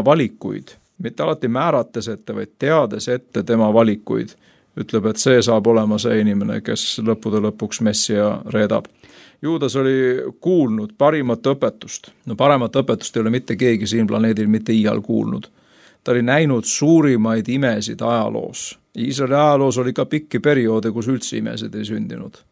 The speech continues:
Sellel ajal oli imede kontsentratsioon meeletu. Ta oli näinud parimat liidri eeskuju Jeesuses.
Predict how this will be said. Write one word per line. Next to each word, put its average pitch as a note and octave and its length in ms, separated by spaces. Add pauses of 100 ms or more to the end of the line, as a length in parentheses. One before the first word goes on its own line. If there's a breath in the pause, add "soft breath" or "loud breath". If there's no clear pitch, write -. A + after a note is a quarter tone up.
(120)
Sellel B2+ 380
ajal A2+ 400
oli A2+ 520 (140)
imede C3 420
kontsentratsioon A2+ 1080
meeletu. A#2 720 (600)
Ta C3 120
oli B2 160
näinud C3 480
parimat C3+ 560
liidri B2 560
eeskuju A2+ 680 (240)
Jeesuses. G#2+ 680